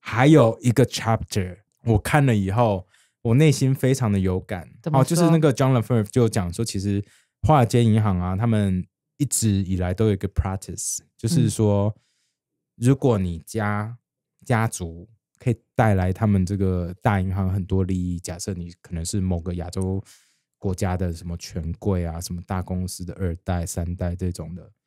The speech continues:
Speaker 1: 那你需要洗一下你的经历，有没有？
Speaker 2: 嗯。
Speaker 1: 你可以直接安排进去这些有名的银行里面，像是你要去 Swiss Bank 要洗啊，你要去什么 Morgan Stanley 洗啊，
Speaker 2: 哦。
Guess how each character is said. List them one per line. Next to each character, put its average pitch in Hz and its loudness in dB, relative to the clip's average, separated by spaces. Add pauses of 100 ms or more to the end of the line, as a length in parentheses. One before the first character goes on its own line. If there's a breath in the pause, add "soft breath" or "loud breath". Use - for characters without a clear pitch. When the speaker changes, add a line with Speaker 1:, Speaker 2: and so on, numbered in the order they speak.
(400)
Speaker 1:
那 104 0
你 92 0
需 - -6
要 98 2
洗 87 -6
一 85 -6
下 90 -2
你 82 -6
的 87 -4
经 90 0
历， 90 0
有 71 -16
没 - -20
有？ 82 -18 (140)
Speaker 2:
嗯。 160 -2
Speaker 1:
你 98 4
可 87 0
以 104 4
直 90 -4
接 95 2
安 92 -2
排 87 -2
进 90 -2
去 95 -4
这 92 -4
些 87 -2 (240)
有 92 4
名 85 0
的 85 0 (760)
银 98 2
行 95 0
里 82 -8
面， 92 0
像 98 -2
是 92 -2
你 87 -4
要 98 2
去 92 -2 (340)
Swiss - 2
Bank 101 2
要 95 2
洗 87 -6
啊， 85 -4
你 87 -4
要 95 0
去 - -4
什 92 -4
么 87 2
Morgan 104 4
Stanley 98 4
洗 82 -4
啊， 85 0
Speaker 2:
哦。 87 -6